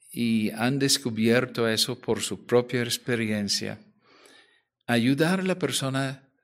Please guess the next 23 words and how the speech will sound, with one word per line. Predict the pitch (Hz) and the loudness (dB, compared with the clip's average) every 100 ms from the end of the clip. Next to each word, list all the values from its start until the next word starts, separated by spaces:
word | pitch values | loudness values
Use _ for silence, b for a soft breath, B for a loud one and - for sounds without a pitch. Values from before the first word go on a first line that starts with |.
| _ 285 | _ -14
llegar | 135 113 104 113 131 151 - - _ _ _ _ _ - | -2 0 2 2 0 -2 -8 -20 _ _ _ _ _ -8
a | 110 | -2
ser | - 123 123 | 2 2 0
un | 110 | -2
discípulo | 98 - 151 156 147 147 | 2 2 2 0 -2 -4
de | 139 135 | -4 -8
Cristo | 127 113 - 107 104 - _ b b b b b b b | -8 -4 -4 -4 -10 -14 _ b b b b b b b
es | 175 196 170 | -4 -2 -2
la | 143 127 | -2 -2
mejor | 123 117 101 131 139 | 0 -2 0 -2 -2
forma | 139 - - 143 139 117 110 | -4 -8 -2 0 0 -2 -4
que | 110 117 | -4 -4
nosotros | 113 110 113 110 113 110 | -2 -2 -2 -4 -4 -6
podemos | - 110 107 101 101 | -4 -2 0 -2 -2
dar | 113 107 | -4 -4
a | 104 | -4
otros. | 101 101 - 90 - - _ _ _ _ _ _ _ _ _ _ _ - B B B B B B B | -4 -4 -6 -10 -10 -12 _ _ _ _ _ _ _ _ _ _ _ -20 B B B B B B B
La | 90 143 | 2 4
verdad | 143 139 170 208 | 4 4 4 4
es | 151 143 - | 4 4 2
que | - 147 135 117 104 - | 0 0 2 2 0 0
este | 127 131 - 135 | 0 2 0 2
sí | - 170 156 139 | 2 2 4 4